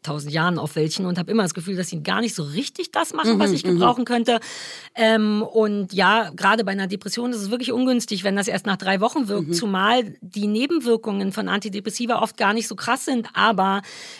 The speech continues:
Speaker 1: in diesen drei Wochen verschlimmern sich die Symptome oft erstmal. Das gehört einfach dazu. Es ist eine Erstverschlimmerung, das kannst du dir aber nicht <laughs> leisten, wenn du
Speaker 2: Ja.
Speaker 1: depressiv bist. Und das ist wirklich furchtbar. Und wenn das dann noch nicht wirkt, musst du wieder ein neues Medikament
Speaker 2: Mhm.
Speaker 1: und wieder drei Wochen warten.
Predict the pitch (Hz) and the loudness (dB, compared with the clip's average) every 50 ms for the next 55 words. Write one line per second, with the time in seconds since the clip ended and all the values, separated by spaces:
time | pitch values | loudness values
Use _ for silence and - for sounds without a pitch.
0 | - _ - 247 254 277 285 285 277 277 262 247 220 202 202 202 202 185 214 247 | -12 _ 2 4 6 6 6 6 4 4 4 2 2 2 2 2 2 4 2 0
1 | - - 226 190 185 - 196 175 - - 277 311 370 370 262 170 180 165 - - | 0 0 -2 -2 -2 -2 -4 -2 0 0 2 2 2 2 2 0 -2 -4 -4 -4
2 | 190 180 202 196 196 - 254 262 247 180 151 - 160 165 - - - - 156 160 | -4 -2 -2 -2 -4 -4 -4 -2 -2 -2 -2 -4 -6 -6 -8 -8 -10 -8 -6 -6
3 | 160 - - 170 151 156 165 180 180 - - 202 202 254 254 - 160 170 - 180 | -6 -8 -8 -8 -8 -6 -4 -4 -4 -4 -2 0 2 0 0 0 -4 -6 -6 -8
4 | - - 220 - - 370 370 269 165 202 180 226 226 - - - - - 359 - | -8 -10 -10 -6 -4 -4 -2 -2 -4 -4 -6 -6 -4 -2 -4 -4 -4 -4 -6 -6
5 | - 220 185 180 185 196 185 190 175 - - 285 294 - 254 202 214 190 190 202 | -4 -2 -2 -2 -2 -2 -2 -4 -4 -4 -4 -4 -4 -4 -2 0 0 2 2 2
6 | 214 285 - - 320 302 285 - 453 453 - - 339 247 247 233 233 240 247 247 | 2 2 2 2 2 2 4 4 4 4 4 0 0 2 2 2 2 4 4 4
7 | 226 233 - - - - - - 160 160 156 269 262 - - 262 220 - 294 311 | 4 4 0 -8 -12 -12 -12 -8 -6 0 2 2 2 2 0 -6 -4 -2 -2 -2
8 | 311 - - 190 190 - 220 220 254 311 330 294 226 233 269 262 - 254 - - | -2 -2 -4 -4 -2 0 0 0 0 0 -2 -4 -4 -4 -4 -4 -4 -6 -8 -6
9 | 302 349 381 - - - 165 175 165 220 220 202 214 220 233 233 254 320 - _ | -4 -4 -4 -6 -6 -4 -4 -2 -2 -2 -2 0 0 0 2 2 0 0 -2 _
10 | - 269 330 370 349 311 240 247 226 202 190 208 202 262 277 269 277 - 233 226 | -2 0 0 0 -2 -4 -2 -4 -4 -4 -4 -2 0 2 2 2 2 0 -4 -4
11 | 220 - 240 226 226 254 247 233 226 208 196 196 196 196 214 196 185 185 202 196 | -4 -4 -6 -4 0 0 2 2 2 0 0 0 -2 -2 -2 -4 -4 -2 -2 -2
12 | 190 190 196 214 226 240 214 226 247 247 226 214 202 202 190 180 196 185 - 180 | 0 0 -2 -2 -4 -4 -4 0 2 2 2 2 2 0 0 0 -2 -4 -2 -2
13 | 160 190 190 185 - 170 165 | -2 -2 -2 -2 -2 -4 -6